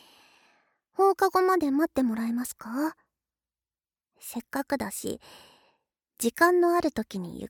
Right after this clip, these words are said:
くりしましょうよ。どうですか？うん。んじゃ、放課後にまたこの部屋でっ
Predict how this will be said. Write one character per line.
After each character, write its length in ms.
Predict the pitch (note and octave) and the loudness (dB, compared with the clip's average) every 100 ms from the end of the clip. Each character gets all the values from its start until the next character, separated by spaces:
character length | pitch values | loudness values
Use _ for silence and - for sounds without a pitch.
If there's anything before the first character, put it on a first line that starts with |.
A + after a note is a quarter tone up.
| _ | _
く 100 | - | 0
り 100 | A#4 | 0
し 140 | - G#3+ | 0 -2
ま 140 | A3 | -2
し 120 | - | -2
ょ 60 | C#4+ | 0
う 80 | C4 | 0
よ。 240 | A3 G3+ - - _ _ _ _ _ _ _ _ _ _ _ _ _ _ _ _ - E4 | 0 -4 -10 -20 _ _ _ _ _ _ _ _ _ _ _ _ _ _ _ _ -4 0
ど 120 | F#4 | 2
う 40 | F#4+ | 2
で 120 | C#4 | -2
す 120 | - | -6
か？ 140 | - D4 A4 _ _ _ _ _ _ _ _ _ _ _ _ _ _ _ _ _ _ _ _ _ _ _ _ _ _ _ _ _ - - A4+ _ _ _ _ - - - _ _ _ _ _ - | -8 -8 -8 _ _ _ _ _ _ _ _ _ _ _ _ _ _ _ _ _ _ _ _ _ _ _ _ _ _ _ _ _ -6 -4 -4 _ _ _ _ -20 -20 -20 _ _ _ _ _ -6
う 60 | C#4 | -2
ん。 240 | B3+ A#3+ | -2 -2
ん 20 | |
じ 80 | A#3+ | -2
ゃ、 180 | C4+ C#4 - - - - - - - - - - - | -2 -2 -4 -8 -10 -12 -12 -14 -14 -16 -18 -20 0
放 340 | C#4+ D#4 D#4 | 4 4 4
課 160 | - D4+ | 0 -4
後 160 | C#4 | -2
に 160 | C4 C4 | 0 0
ま 160 | A#3 | -2
た 160 | A#3+ D4+ | -6 -10
こ 180 | - C#4+ | -6 -2
の 160 | C#4 | -2
部 200 | C#4+ - | -4 -4
屋 180 | C4+ D4+ | -2 -2
で 400 | - D4+ E4+ | -2 0 2
っ 60 | F4 | 2